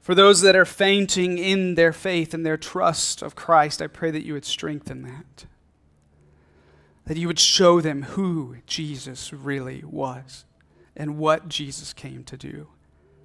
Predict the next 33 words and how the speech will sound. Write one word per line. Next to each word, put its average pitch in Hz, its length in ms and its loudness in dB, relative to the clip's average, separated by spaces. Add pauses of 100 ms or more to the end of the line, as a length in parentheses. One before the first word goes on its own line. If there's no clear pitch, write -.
(920)
And 147 80 -16
for 156 220 -10
all 156 260 4
of 135 100 -12
us, 127 220 -14
I 131 140 -12
pray 135 580 -8 (560)
that 143 80 -10
you 151 160 -8
will 131 160 -10
keep - 280 -12
our 165 220 -6
eyes 127 680 -12 (1160)
on 135 100 -12
Jesus 147 460 -10
Christ, - 460 -16
that - 160 -14
you 156 180 -6
will 135 360 -12
be 151 400 -8 (140)
our 143 200 -6
vision, 135 580 -10
that 135 160 -16
you 165 200 -6
will 139 140 -10
be 151 440 -10 (100)
our 139 400 -8 (340)
delight. 123 640 -14 (1700)
In - 40 -20
Jesus' 139 400 -14
name 139 180 -18
I 131 60 -18
pray. - 320 -20